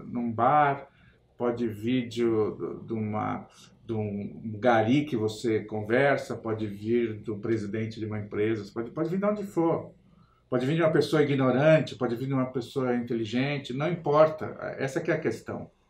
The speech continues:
não importa, né? O que a gente precisa é acumular referências. Quanto mais referência, quanto mais informação a gente tiver,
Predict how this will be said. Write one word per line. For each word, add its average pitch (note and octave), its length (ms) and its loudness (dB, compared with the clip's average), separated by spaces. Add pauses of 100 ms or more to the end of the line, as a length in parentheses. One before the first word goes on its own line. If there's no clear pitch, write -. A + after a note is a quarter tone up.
(120)
não B2 180 0
importa, A#2+ 640 -4 (1120)
né? C#3+ 360 0 (340)
O - 100 -10
que D3 120 2
a B2+ 60 6
gente D#3+ 280 4
precisa D#3 540 4
é D3 120 8
acumular C#3 920 4 (720)
referências. B2 880 0
Quanto A#2 280 -6
mais C3 280 0
referência, A#2+ 720 -2
quanto A2+ 200 -8
mais B2+ 140 0
informação A#2 760 -4
a G#2+ 40 -4
gente G#2 220 -8
tiver, G2+ 460 -6